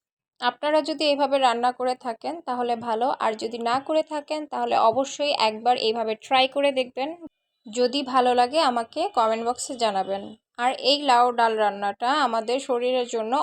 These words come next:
অনেকই ভালো এবং অনেক উপকার। এখন যে পরিমাণের গরম পড়েছে, আমাদের উচিত এই ধরনের সবজি প্রত্যেক দিন খাবারের মেনুতে রাখা।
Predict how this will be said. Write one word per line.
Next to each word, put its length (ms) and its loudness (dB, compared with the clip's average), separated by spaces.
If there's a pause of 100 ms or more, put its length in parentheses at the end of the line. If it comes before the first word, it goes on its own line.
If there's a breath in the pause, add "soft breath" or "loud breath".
(140)
অনেকই 340 -4
ভালো 320 -2
এবং 300 0
অনেক 300 0
উপকার। 440 -4 (180)
এখন 280 -4
যে 180 2
পরিমাণের 540 -2
গরম 340 2
পড়েছে, 500 -6 (800)
আমাদের 480 0
উচিত 440 -4
এই 180 0
ধরনের 460 -2
সবজি 460 -6 (120)
প্রত্যেক 460 -6
দিন 160 -4 (120)
খাবারের 440 0
মেনুতে 420 -6
রাখা। 400 -4